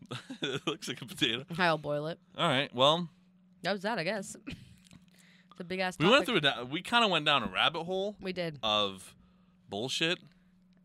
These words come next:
Speaker 2: Uh-huh. Dude, twenty-seven bucks at Walmart. If it's the same, uh,
Speaker 1: But the
Speaker 2: it's not
Speaker 1: thing
Speaker 2: the
Speaker 1: is, though
Speaker 2: same. It doesn't have that icon on the, on the little corner.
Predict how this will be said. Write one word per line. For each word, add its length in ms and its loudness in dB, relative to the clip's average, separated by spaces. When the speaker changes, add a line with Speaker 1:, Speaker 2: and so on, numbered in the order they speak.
Speaker 2:
Uh-huh. 180 -18
Dude, 220 -2
twenty-seven 560 2
bucks 260 2
at 100 2
Walmart. 420 0
If 160 0
it's 160 4
the 60 6
same, 240 4
uh, 100 10
Speaker 1:
But 120 6
the 40 6
Speaker 2:
it's 80 4
not 120 6
Speaker 1:
thing 80 4
Speaker 2:
the 40 4
Speaker 1:
is, 100 0
though 60 0
Speaker 2:
same. 220 6
It 100 4
doesn't 220 2
have 100 2
that 220 6
icon 540 2
on 120 -4
the, 160 -4
on 100 -4
the 120 -2
little 160 0
corner. 240 -4